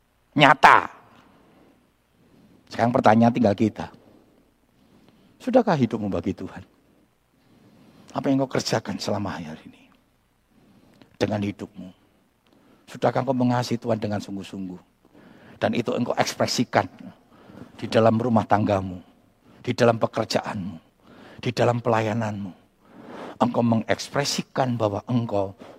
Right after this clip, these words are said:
mengasihi Tuhan. Sebentar kita menikmati tubuh dan darahnya. Perjamuan kudus tidak hanya diperingati pada hari Paskah.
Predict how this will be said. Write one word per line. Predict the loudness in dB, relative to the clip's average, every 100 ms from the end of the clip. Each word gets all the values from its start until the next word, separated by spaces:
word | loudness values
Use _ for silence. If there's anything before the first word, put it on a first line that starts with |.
| -8
mengasihi | -6 -4 -8 -10
Tuhan. | -16 -20 -20 _ _ _ _ _ _ _ -20 -10
Sebentar | 0 2 2
kita | 2 0
menikmati | 0 0 0 0 -2
tubuh | -6 -6
dan | -4 -4
darahnya. | -4 -6 -12 -14 -16 _ _ _ _ _ _ _ _ _ _ _ _ _ _ _ _ _ _ _ _ _ _ _ _ _
Perjamuan | -2 2 2 2 -2
kudus | -8 -8
tidak | -4 -2 0
hanya | 0 0
diperingati | -2 -2 0 -2 -2
pada | -4 -2 -4
hari | -4
Paskah. | -6 -8 -12 -16 -18